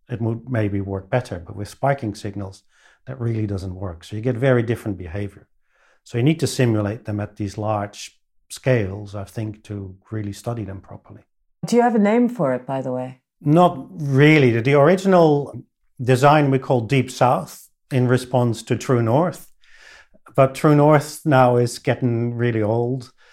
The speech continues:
Speaker 1: um, and is not really that active anymore. So we need to come up with a better system. But it was Deep South because we're based in Australia, down under. Uh, so it was a, was a nice balance to the True North.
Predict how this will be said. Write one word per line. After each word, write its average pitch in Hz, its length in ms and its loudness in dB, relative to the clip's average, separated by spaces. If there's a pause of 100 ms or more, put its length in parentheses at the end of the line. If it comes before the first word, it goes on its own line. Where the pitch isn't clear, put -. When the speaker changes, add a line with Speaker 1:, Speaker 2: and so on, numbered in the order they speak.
(340)
Speaker 1:
um, 110 760 0
and 117 200 2
is 107 140 -2
not 123 180 2
really 110 240 0
that 104 140 0
active 117 380 -2
anymore. 113 520 -2
So 110 220 -6
we 107 140 -6
need 120 180 -4
to 120 60 -14
come 110 180 -6
up 107 140 -8
with 110 180 -6
a 104 140 -2
better 101 420 -8
system. 104 380 -10
But 101 100 -6
it 110 60 -4
was 131 160 0
Deep 123 220 -4
South 107 440 -4
because - 300 -8 (380)
we're 117 80 -4
based 123 280 2
in 117 100 0
Australia, 101 460 -2
down 107 260 0
under. 98 420 -6 (760)
Uh, 104 120 -4
so 104 260 -4
it 101 40 -2
was 104 180 -4
a, 104 240 -4
was 104 220 -8
a 95 220 -4 (200)
nice 110 360 0
balance 104 500 0
to 101 120 -12
the 95 120 -10
True 107 220 -4
North. 98 440 -10